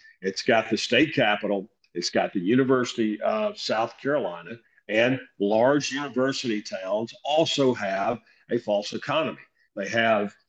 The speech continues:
a tremendous number of people that work at the university,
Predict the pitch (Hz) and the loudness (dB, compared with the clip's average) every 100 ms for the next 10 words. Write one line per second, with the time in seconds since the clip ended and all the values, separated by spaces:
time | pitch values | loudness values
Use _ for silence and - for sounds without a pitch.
0 | _ - 98 101 101 - 131 - - 127 | _ -8 -4 -4 -6 -8 -16 -10 2 4
1 | 147 156 - 127 120 113 107 123 120 110 | 8 6 6 4 4 4 2 -2 0 -2
2 | 95 87 _ 90 - - 127 104 92 92 | -4 -10 _ 2 4 4 2 -2 -2 -4
3 | 76 76 - 80 95 123 | -8 -12 -12 -10 -8 -8